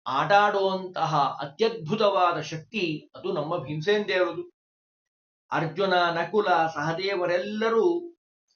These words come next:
ಹುಟ್ಟಿದ ಬಳಿಕ ಒಮ್ಮೆ ಪ್ರಕೃತಿ ಸೌಂದರ್ಯದ ಹಿನ್ನೆಲೆಯಲ್ಲಿ ಮಾದ್ರಿಯನ್ನ ಕಂಡಂತಹ ಅವನು ಮೋಹಗೊಂಡು ಅವಳೊಂದಿಗೆ ಹೊರಟಿದ್ದಾನೆ. ಋಷಿಯ ಶಾಪ ನಮಗೆಲ್ಲ ಮಹಾಭಾರತ ಕೇಳಿರೋರು ಚೆನ್ನಾಗ್ ಗೊತ್ತಾಗತ್ತೆ.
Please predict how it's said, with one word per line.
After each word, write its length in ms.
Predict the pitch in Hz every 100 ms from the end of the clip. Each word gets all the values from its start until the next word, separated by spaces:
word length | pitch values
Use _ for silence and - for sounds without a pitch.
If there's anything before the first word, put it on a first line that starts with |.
| -
ಹುಟ್ಟಿದ 360 | 208 208 165
ಬಳಿಕ 440 | 190 - 170 220 190 160 143 - _ _ 160
ಒಮ್ಮೆ 680 | 185 208 185 165 151 - _
ಪ್ರಕೃತಿ 440 | 156 160 226 233
ಸೌಂದರ್ಯದ 640 | 208 185 196 208 208 196 185
ಹಿನ್ನೆಲೆಯಲ್ಲಿ 1000 | 165 175 208 214 196 180 185 170 143 143 _ _ _ _ 110
ಮಾದ್ರಿಯನ್ನ 680 | 127 165 151 175 170 165 151
ಕಂಡಂತಹ 1000 | 156 185 185 180 - 147 156 131 123 123 - _ -
ಅವನು 600 | 127 190 214 160 143 131
ಮೋಹಗೊಂಡು 680 | 160 214 196 180 160 170 151
ಅವಳೊಂದಿಗೆ 800 | 143 151 160 180 175 143 135 - _
ಹೊರಟಿದ್ದಾನೆ. 840 | 135 135 185 160 170 165 180 180 -
ಋಷಿಯ 380 | 143 151 185 175
ಶಾಪ 500 | 165 165 185 180 170
ನಮಗೆಲ್ಲ 300 | 147 147 196
ಮಹಾಭಾರತ 520 | 147 147 196 190 196
ಕೇಳಿರೋರು 460 | 190 160 180 185 185
ಚೆನ್ನಾಗ್ 280 | - 165 196
ಗೊತ್ತಾಗತ್ತೆ. 560 | 202 202 196 190 -